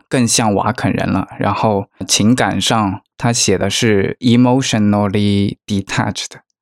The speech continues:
就是跟别人的感情都断开了，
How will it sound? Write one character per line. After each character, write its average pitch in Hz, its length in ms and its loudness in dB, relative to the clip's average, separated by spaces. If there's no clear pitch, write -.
就 98 100 -6
是 101 180 -2
跟 113 280 0
别 104 200 0
人 110 200 2
的 107 160 2
感 98 320 -6
情 101 260 -2
都 104 160 0
断 110 300 -2
开 104 240 0
了， 98 100 -2